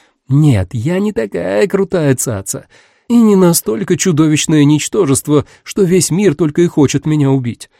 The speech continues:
Потому что мир ничего такого не хочет. Он обычно вообще не в курсе, что мы у него такие красивые есть. Мир знает только о тех, с кем у него установились личные отношения,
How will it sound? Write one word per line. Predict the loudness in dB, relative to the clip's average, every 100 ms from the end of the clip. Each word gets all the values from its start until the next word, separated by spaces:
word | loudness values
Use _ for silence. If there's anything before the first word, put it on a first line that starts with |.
| _ _ _
Потому | -6 -2 0 0
что | 0 0
мир | 2 0 -2
ничего | -4 -6 -6 -8 -8 -6
такого | -6 -4 -4 -4 -8 -8
не | -6 -4
хочет. | -4 -4 -4 -6 -16 _ _ _ _ -10
Он | -6
обычно | -4 -2 -4 -4 -4
вообще | -6 -6 -4 0
не | 0 0
в |
курсе, | -4 -4 0 -2
что | 0 0
мы | 2 4
у | 4
него | 2 0
такие | -2 -2 0
красивые | 2 0 0 -2 0 0
есть. | -2 -4 -8 -14 -20 -20 -20 _ -4
Мир | 0 2 2
знает | 0 0 0 2
только | 0 2 2
о | 0
тех, | 0 -2 -2
с | -4
кем | -4 -2
у | -2
него | -2 -2
установились | -2 0 0 0 -2 0 0
личные | 0 0 0 0 0
отношения, | -2 -4 -4 -4 -4 -6